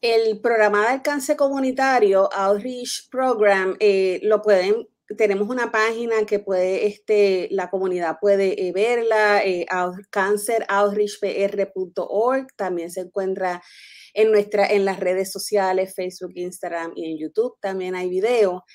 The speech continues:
Ese proyecto lleva más de diez años, este, y es un proyecto que no solamente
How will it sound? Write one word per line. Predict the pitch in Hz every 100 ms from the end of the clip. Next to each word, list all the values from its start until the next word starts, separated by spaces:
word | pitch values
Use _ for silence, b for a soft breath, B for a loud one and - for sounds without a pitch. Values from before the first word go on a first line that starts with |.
| B B B
Ese | 233 226 262
proyecto | 359 349 302 302 - 330
lleva | 269 226 240 285 226 -
más | - 202 202 208 269 269
de | 233
diez | 196 196 202
años, | 196 180 170 156 _ -
este, | 208 208 208 - 202 190 185 185
y | 208
es | 208
un | 240
proyecto | 285 294 285 285 - 262 247 - -
que | 214
no | 196
solamente | - 233 254 262 254 254 240 233